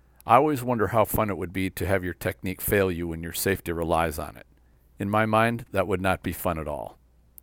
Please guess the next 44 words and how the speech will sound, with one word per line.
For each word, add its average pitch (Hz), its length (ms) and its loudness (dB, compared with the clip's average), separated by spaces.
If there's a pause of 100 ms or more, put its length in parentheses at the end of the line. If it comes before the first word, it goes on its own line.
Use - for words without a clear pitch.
(600)
What 120 120 4
I've 143 160 6
noticed 127 300 0
from 101 140 -6
just 101 220 -4
about 92 200 0
every 98 220 0
martial 87 360 -2
art 87 200 0
that 82 100 -6
I've 82 160 -2
ever 87 220 -4
run 85 180 -2
across 78 500 -4 (320)
is 95 140 -4
that 98 180 0
long-term 123 540 -2
practitioners 95 720 -4
tend 104 160 -4
to 98 80 -4
get 90 240 -4
bored 90 300 2
with 82 160 -10
practicing 87 520 -2
simple 87 440 -4
and 80 80 -8
direct 80 340 -4
techniques. - 600 -10 (600)
They - 120 2
tend 123 220 2
to 110 60 0
replace 113 460 4
them 90 160 -2
with 87 220 -6
ones 87 240 -2
which 90 180 -6
are 87 80 -2
more 87 180 -2
convoluted, 85 760 -4 (520)
perhaps 123 440 4
because 110 340 0
they 107 80 4
look 101 260 0
more 95 160 0